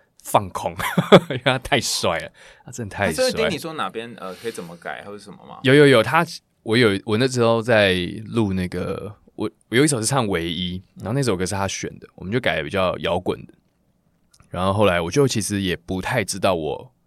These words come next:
Speaker 1: 该做些什么，然后我就想要问他，然后我们就在录音室在录的时候，录完，他就把我叫到那个，那个 control room，就是说，“好，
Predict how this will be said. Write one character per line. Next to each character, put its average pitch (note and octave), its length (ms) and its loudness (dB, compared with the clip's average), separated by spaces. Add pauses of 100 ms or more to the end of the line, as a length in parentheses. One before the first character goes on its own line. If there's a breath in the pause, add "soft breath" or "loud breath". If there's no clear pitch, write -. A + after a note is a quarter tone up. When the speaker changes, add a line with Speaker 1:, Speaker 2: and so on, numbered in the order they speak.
(120)
Speaker 1:
该 G2 160 -2
做 G2 180 -2
些 F2+ 160 -4
什 C#2+ 160 -6
么， - 220 -16 (100)
然 F#2+ 140 -4
后 G2 60 0
我 E2+ 100 -2
就 F2+ 180 -2
想 F2 240 -8
要 - 300 -8
问 - 220 -2
他， - 280 -10 (360)
然 F2 60 -6
后 F#2 60 -2
我 F#2 40 -2
们 F2 80 -6
就 G2 100 -4
在 F#2+ 200 6
录 G2+ 160 0
音 F#2 100 -4
室 G2 140 -2
在 F#2 160 0
录 F2 200 -4
的 D2+ 80 -4
时 - 140 -8
候， E2 160 -4
录 F2+ 160 -4
完， E2 260 -4 (540 soft breath)
他 - 100 -10
就 F2+ 140 -4
把 F2 160 0
我 F2 80 -2
叫 F#2 140 -2
到 F2 100 -4
那 E2+ 100 -10
个， - 400 -12 (880)
那 G2+ 100 -10
个 F2+ 100 -6
control F2+ 340 -6
room， D#2+ 120 -8
就 F2 100 -8
是 E2 60 -8
说 E2+ 180 -6
，“好， G2 180 -2